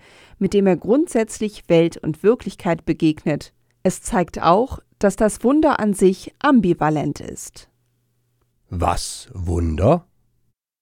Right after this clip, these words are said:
Speaker 1: Der Begriff des Wunders teilt das Schicksal vieler selbstverständlich verwendeter Begriffe.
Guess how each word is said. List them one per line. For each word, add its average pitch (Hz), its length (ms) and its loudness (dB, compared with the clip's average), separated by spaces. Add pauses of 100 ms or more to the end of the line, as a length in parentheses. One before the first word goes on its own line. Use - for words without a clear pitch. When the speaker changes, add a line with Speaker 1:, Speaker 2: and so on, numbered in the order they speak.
(120)
Speaker 1:
Der 208 80 6
Begriff 220 480 2
des - 260 -6
Wunders 180 640 2
teilt 226 500 -2
das 165 200 -2
Schicksal 190 500 -2
vieler 285 400 -2
selbstverständlich 180 1040 -2
verwendeter 170 560 -2
Begriffe. - 640 -6